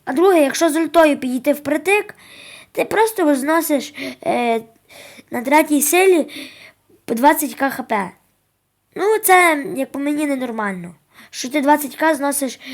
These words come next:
навіть нічого не роблячи, а просто стріляючи. Так що в нього за це заслужене п'яте місце. Не самий сильний, як я вже казав, е, Кензі буде най-, найсильніший в нашому топі,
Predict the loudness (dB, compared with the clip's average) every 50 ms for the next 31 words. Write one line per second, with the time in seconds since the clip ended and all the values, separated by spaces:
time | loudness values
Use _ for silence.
0 | -16 -12 _ -2 0 2 2 0 0 -4 -4 -4 -4 -2 -2 0 0 2 2 0
1 | -2 -2 -2 -2 -2 -2 -2 -2 -4 -6 -6 -8 -10 -8 -6 -6 -4 -4 -4 -4
2 | -4 -6 -8 -10 -12 -14 -18 -18 _ _ -20 -20 -20 -20 -20 -20 -20 -20 -20 -20
3 | -20 -14 _ -2 -2 -2 0 -2 -2 0 2 2 2 2 2 0 0 -2 -2 -2
4 | -4 -4 -4 -6 -4 -2 -2 -2 0 -2 -2 -4 -6 -6 -4 -2 0 0 0 0
5 | -2 -4 -6 -6 -8 -10 -10 -12 -14 -14 -16 -20 -20 -20 -20 -20 _ _ -20 -14
6 | -6 -4 -2 -2 0 2 2 2 2 2 0 -2 -2 -2 -4 -4 -4 -4 -2 -2
7 | -2 0 -2 -4 -4 -4 -6 -6 -6 -6 -4 -2 -2 -2 -4 -6 -10 -16 -18 -18
8 | -18 -18 -20 -20 _ _ -12 -8 -6 -4 -4 -4 -4 -4 -2 -2 -2 -2 -2 -4
9 | -6 -4 -4 -6 -6 -6 -6 -6 -6 -6 -6 -8 -10 -8 -6 -6 -4 -4 -4 -4
10 | -6 -8 -8 -8 -6 -6 -6 -8 -10 -12 -14 _ -20 _ _ -12 -8 -8 -8 -8
11 | -8 -8 -10 -8 -6 -4 -4 -4 -4 -6 -10 -12